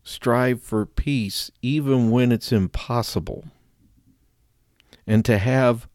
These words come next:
holiness so that we can truly become the kind of people that God is looking for. "See to it,"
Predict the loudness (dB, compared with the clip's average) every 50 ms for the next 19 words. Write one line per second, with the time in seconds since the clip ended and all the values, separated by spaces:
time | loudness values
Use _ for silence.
0 | _ _ -20 -2 2 4 4 4 4 2 0 -2 -4 -8 -12 -14 -16 -18 -18 -20
1 | _ _ _ _ _ _ _ _ _ _ _ _ _ _ _ _ _ _ _ _
2 | _ _ -4 0 2 4 4 4 4 4 4 4 2 0 0 2 4 4 6 4
3 | 4 0 -4 _ _ _ _ _ _ _ -14 -6 -2 0 2 2 2 2 0 -2
4 | -2 -2 -2 -4 -4 -4 -4 -2 0 2 2 2 2 0 0 -2 -2 0 2 2
5 | 0 0 -2 -4 -4 -6 -4 -4 -4 -4 -2 -2 -4 -4 -4 -4 -2 -2 -2 -2
6 | -4 -6 -6 -6 -6 -8 -6 -6 -8 -10 -10 -10 -12 -12 -12 -12 -12 -14 -16 -20
7 | _ _ _ _ _ _ _ _ _ _ _ _ _ _ _ _ _ _ _ _
8 | _ _ _ _ -20 -20 _ _ _ _ _ _ _ _ _ _ _ _ _ _
9 | _ -20 _ _ _ _ _ _ _ _ _ _ _ _ _ _ _ _ _ _
10 | _ _ _ _ _ -20 _ _ _ _ _ _ _ _ _ _ _ _ _ -12
11 | -6 -2 -2 -2 -2 0 0 0 2 2 0 -2 -4 _ -20